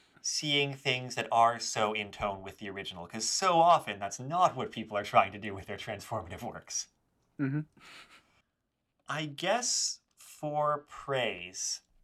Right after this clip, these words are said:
Speaker 1: for me, it's like, there's kind of the fluffier things, like the, the slighter stories, and the, like, ones that kind of have a little bit more emotional weight to them, right? And there's not
Speaker 2: Mm-hmm.
Speaker 1: that many of the latter.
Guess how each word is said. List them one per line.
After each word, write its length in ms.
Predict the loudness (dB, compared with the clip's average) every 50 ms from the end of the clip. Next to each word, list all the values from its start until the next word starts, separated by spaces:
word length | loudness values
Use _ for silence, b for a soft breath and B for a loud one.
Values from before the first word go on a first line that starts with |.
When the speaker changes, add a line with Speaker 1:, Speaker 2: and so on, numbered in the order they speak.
| _ _ _ _ _ _ _ _ _
Speaker 1:
for 300 | -20 -12 -6 -4 -4 -4
me, 540 | -4 -4 -6 -8 -6 -6 -8 -10 -10 -14 -18 _ _ _ -18 -18 B B B B B B B B -10
it's 260 | -8 -6 -6 -4 2
like, 420 | 4 6 6 6 2 -4 -10 _ _ _ _ _ _ _ _ _ _ _ _ -6
there's 220 | -4 -2 -2 -2
kind 260 | 0 2 2 2 2
of 100 | -2 -2 -2
the 80 | -2
fluffier 640 | -4 -4 -2 0 2 2 2 0 -4 -6 -6 -6 -2
things, 260 | -2 -2 -2 0 0
like 140 | 0 0 0 -6
the, 60 | -8
the 160 | -8 -6 -6
slighter 720 | -4 -4 -4 -4 -4 2 4 4 4 4 2 -4 -6 -6
stories, 560 | -6 -6 -4 -2 -2 -2 -2 -4 -6 -8 -8 -6
and 220 | -6 -6 -4 -6
the, 80 | -4 -2
like, 240 | 0 0 0 -2
ones 520 | -2 2 4 4 4 2 -2 -8 -10 -8 0
that 260 | 0 0 0 0 b b b b 0
kind 180 | 0 0 0
of 60 | 0
have 220 | 4 4 6 6 4
a 40 | 2
little 140 | -4 -8
bit 60 | -6 -2
more 120 | -2 -2
emotional 420 | -2 -2 -4 -6 -6 -8 -8 -8 -8
weight 200 | -8 -8 -10 -12
to 80 | -12
them, 160 | -12 -12 -8 -6
right? 240 | -6 -6 -6 -8 -14 _ _ _ _ _ _ _
And 140 | -2 0 0
there's 120 | 0 -4 0
not 240 | 2 4 4 4
Speaker 2:
Mm-hmm. 60 | 4 4
Speaker 1:
that 240 | 4 4 4 2 0
many 200 | -2 -4 -4 -4
of 80 | -4 -4
the 80 | -4
latter. 380 | -4 -2 -4 -4 -6 -12 -18